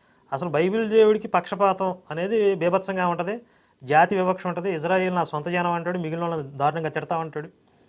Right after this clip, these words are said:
ఇక్కడ మన వాళ్ళు వివక్ష, వివక్ష అని మాట, కుల, కుల వివక్ష అని చెప్పి మాట్లాడుతూ ఉంటారు కదా. అదే మనకు ఎక్కడ శాస్త్రబద్ధంగా పలానా దేవుడు వచ్చి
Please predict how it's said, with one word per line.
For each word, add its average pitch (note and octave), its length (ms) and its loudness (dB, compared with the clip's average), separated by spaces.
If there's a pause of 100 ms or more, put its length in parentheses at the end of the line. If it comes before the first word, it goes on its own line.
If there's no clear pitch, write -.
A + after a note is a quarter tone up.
(400)
ఇక్కడ F3+ 180 0
మన F#3+ 200 2
వాళ్ళు F3+ 360 4
వివక్ష, F3+ 380 0
వివక్ష F3 400 -2
అని F3 100 -2
మాట, E3 160 0
కుల, E3 220 -4
కుల F3 240 0
వివక్ష F3+ 320 0
అని E3+ 100 -4
చెప్పి E3 120 -6
మాట్లాడుతూ F3+ 280 2
ఉంటారు C3+ 200 -4
కదా. A#2 360 -6 (800)
అదే F3+ 240 2
మనకు F#3+ 240 2
ఎక్కడ G3 180 2
శాస్త్రబద్ధంగా F#3+ 760 2
పలానా E3+ 340 2
దేవుడు F3+ 300 2
వచ్చి F#3+ 100 -6